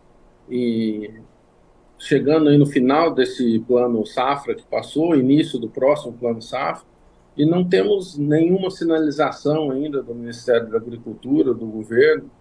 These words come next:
se vai haver dinheiro, se não vai haver dinheiro.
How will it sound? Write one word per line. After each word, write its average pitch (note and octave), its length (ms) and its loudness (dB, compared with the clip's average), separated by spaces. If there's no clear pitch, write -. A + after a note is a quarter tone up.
se - 240 -4
vai C#3 280 2
haver C3+ 260 0
dinheiro, C3+ 480 0
se - 160 -4
não C#3+ 240 0
vai C#3+ 260 0
haver C3 260 -2
dinheiro. B2+ 540 -6